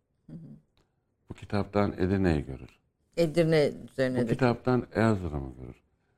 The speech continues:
Speaker 2: Hakikatte Erzurum, hakikatte Bursa, Edirne
Speaker 1: Hı hı.
Speaker 2: ve diğer vilayetler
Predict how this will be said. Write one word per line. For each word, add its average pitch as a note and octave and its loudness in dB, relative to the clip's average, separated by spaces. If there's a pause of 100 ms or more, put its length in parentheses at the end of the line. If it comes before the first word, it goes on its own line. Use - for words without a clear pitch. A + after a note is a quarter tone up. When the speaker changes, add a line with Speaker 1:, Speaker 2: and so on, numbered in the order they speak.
(440)
Speaker 2:
Hakikatte E3 4 (120)
Erzurum, A#2 6 (420)
hakikatte A#2 0 (160)
Bursa, G#2 0 (1160)
Edirne F2 0
Speaker 1:
Hı D2+ -2
hı. - -14
Speaker 2:
ve E2 -2
diğer B2+ 4
vilayetler D#2 0